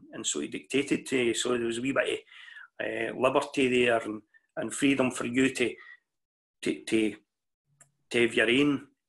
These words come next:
um, sort of life and no be, no be governed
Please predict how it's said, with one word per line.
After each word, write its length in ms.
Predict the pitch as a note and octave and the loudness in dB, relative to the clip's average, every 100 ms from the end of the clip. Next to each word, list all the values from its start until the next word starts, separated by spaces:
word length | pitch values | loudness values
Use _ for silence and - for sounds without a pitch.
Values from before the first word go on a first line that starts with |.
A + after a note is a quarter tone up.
| _ _ - | _ _ -6
um, 440 | A#2+ A2+ A2+ A2+ - _ _ | -2 -2 -4 -10 -14 _ _
sort 240 | - D3+ | 0 2
of 80 | C3+ | 4
life 400 | B2 A#2+ - - _ _ _ _ _ _ _ - - | 2 0 -6 -14 _ _ _ _ _ _ _ -18 -10
and 120 | B2+ | -4
no 140 | B2+ B2 | 2 4
be, 220 | A#2+ - - - | 2 0 -18 -2
no 100 | C3 | 2
be 120 | B2+ | 4
governed 480 | A#2+ B2 B2 B2+ G#2+ | 4 4 2 0 -4